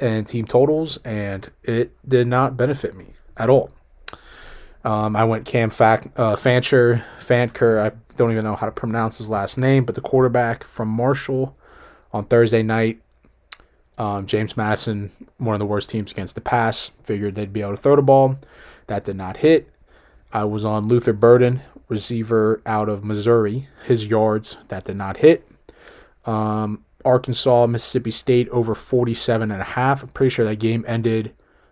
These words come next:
with less than twenty points, or right around twenty. Uh, Washington, Arizona State, the Saturday night kind of, uh,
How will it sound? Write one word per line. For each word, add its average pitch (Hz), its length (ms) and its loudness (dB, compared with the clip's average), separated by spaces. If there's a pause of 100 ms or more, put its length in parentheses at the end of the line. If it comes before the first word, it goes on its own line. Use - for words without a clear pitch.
(100)
with 104 160 -6
less 113 200 0
than 98 120 -8
twenty 113 320 -2
points, - 500 -4 (1200)
or 107 180 -4
right 117 200 4
around 117 320 0
twenty. 135 440 -8 (1500)
Uh, 110 400 -2
Washington, 117 540 0
Arizona 110 420 -2
State, 143 400 -2 (800)
the 110 580 -2
Saturday 113 400 2
night 107 240 -4 (500)
kind 110 240 -4
of, 101 160 -8
uh, 98 300 -6